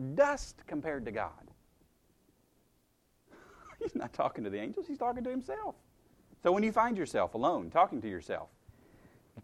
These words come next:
kinda like God, I guess. I don't know. Yeah, just something in there.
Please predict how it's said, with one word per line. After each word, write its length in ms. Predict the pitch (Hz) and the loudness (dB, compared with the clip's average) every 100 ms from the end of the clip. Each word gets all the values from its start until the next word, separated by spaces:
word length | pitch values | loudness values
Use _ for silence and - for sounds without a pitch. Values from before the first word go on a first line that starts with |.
| 110 | -2
kinda 120 | 143 | 2
like 160 | 180 139 | 2 4
God, 300 | 123 - 85 | 2 0 -6
I 60 | 82 | -10
guess. 260 | 85 - | -10 -10
I 80 | 90 | -10
don't 100 | 139 | -10
know. 180 | 185 139 | -10 -12
Yeah, 340 | 92 110 104 | -12 -12 -12
just 120 | 120 - - - - - | -10 -10 -12 -14 -16 -4
something 340 | - 123 - 262 | 2 4 6 4
in 100 | 170 | 6
there. 200 | 87 | 4